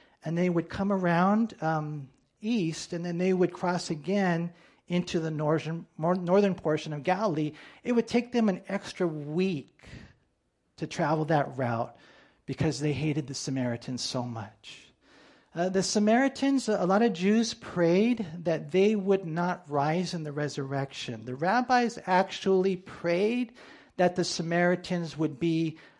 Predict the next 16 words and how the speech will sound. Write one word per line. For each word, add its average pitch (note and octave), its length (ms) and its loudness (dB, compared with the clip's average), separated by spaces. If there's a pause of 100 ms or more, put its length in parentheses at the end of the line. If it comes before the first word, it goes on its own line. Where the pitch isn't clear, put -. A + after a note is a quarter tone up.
(100)
annihilated. C#3+ 920 0
If C3 140 -6
you E3+ 80 2
look G3 180 2
at F3 80 0
history, G#3 560 -2
twenty F3+ 400 -2
years F3 340 2
earlier, G#3+ 440 2
the F#3+ 100 -2
Samaritans E3 760 -4
had C#3 180 -6
desecrated F3 600 -2
the D3 80 -6
temple F3 540 -4
by, C#3 300 -2